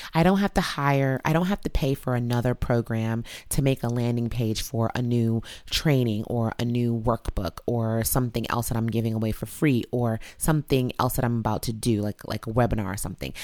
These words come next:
I don't have to make a, go and get another program where I can make a website for it or, let's say, use my blog for that. I can actually just make a landing page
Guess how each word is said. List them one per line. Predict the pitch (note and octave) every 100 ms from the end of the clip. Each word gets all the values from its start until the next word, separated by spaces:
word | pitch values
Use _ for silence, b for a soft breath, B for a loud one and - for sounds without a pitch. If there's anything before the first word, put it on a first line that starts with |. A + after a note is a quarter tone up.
| B
I | E3
don't | F3+
have | F3+ G3
to | E3+
make | C#3 C3 - -
a, | B2 A#2 -
go | C3 B2+
and | A#2+
get | A#2+
another | A2+ A2+ A#2 A#2+
program | - D3 C#3 A#2+ A2+
where | A2
I |
can | G#2+ A#2
make | A#2 A2+
a | G#2+
website | A2 A#2 A2 A2 -
for | - G#2+
it | G2 -
or, | - A#2 A2+ B B -
let's | C3+ -
say, | A#2+
use | A#2 B2+ B2
my | A#2 G#2+
blog | A#2 A#2+ B2
for | - A2
that. | G2+ - -
I | D#3
can | - F#3 -
actually | - D3 - - C#3 A#2 G#2 - - B B D#3+
just | C3+ B2 A#2+ -
make | B2+ B2+ C#3
a | C#3
landing | B2 B2+ C3+ B2+
page | A#2+ A#2 A2